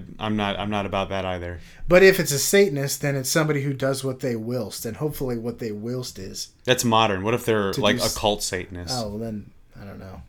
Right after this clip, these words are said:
Speaker 1: Then we have a problem on our hands.
Speaker 2: Eating a cat or something. I don't
Speaker 1: And
Speaker 2: know.
Speaker 1: probably goat blood on our hands as well.
Speaker 2: <laughs> Uh, let's, let's, let's,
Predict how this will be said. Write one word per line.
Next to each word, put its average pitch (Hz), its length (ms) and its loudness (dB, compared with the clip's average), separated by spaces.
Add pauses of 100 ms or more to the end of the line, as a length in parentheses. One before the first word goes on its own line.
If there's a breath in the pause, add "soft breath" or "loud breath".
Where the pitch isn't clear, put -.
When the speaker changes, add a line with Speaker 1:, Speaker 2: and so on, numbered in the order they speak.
Speaker 1:
Then 98 100 -8
we 98 100 -2
have 92 140 0
a 90 60 -8
problem 92 340 0
on 80 100 -10
our 82 100 -8
hands. 82 300 -6
Speaker 2:
Eating 107 140 -6
a 104 40 -12
cat 110 320 -12
or 98 100 -14
something. 104 380 -14
I 104 40 -12
don't 101 80 -8
Speaker 1:
And 104 120 -2
Speaker 2:
know. 85 40 -8
Speaker 1:
probably 95 340 -2
goat 87 240 -6
blood 82 220 -6
on 80 140 -8
our 80 80 -10
hands - 360 -2
as 226 60 6
well. - 180 -2
Speaker 2:
<laughs> - 640 -4 (680 loud breath)
Uh, 170 500 6
let's, 202 260 0
let's, 240 240 0 (280)
let's, 165 280 -2